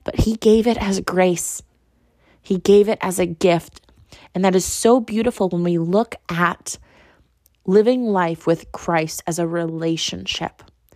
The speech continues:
and not a transactional religion. It's not about you measuring up.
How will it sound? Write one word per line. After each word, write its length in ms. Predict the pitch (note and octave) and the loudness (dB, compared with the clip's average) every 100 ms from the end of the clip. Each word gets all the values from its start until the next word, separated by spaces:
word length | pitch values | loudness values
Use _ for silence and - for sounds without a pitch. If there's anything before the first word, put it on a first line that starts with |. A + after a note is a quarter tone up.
| - - | -20 -8
and 240 | - E3+ E3+ | 0 0 2
not 240 | E3+ E3 E3 | 2 0 -4
a 60 | |
transactional 1000 | - - E3+ D#3 D#3 D#3 - E3 D#3 D3+ | -6 -2 -2 2 0 0 -4 -2 0 0
religion. 680 | D#3 D3 C#3 - C3 D3+ D#3+ - - - _ _ _ - | 0 0 -2 -4 -4 -6 -10 -16 -20 -20 _ _ _ -6
It's 240 | F#3 - | -6 -2
not 180 | G3 G#3+ | 2 2
about 320 | G3+ G3 - | 2 0 0
you 160 | G3 F#3+ | -4 -2
measuring 600 | F3+ E3+ F3 E3 E3 E3 | -2 -4 -2 -2 -4 -6
up. 380 | E3 - - | -6 -8 -12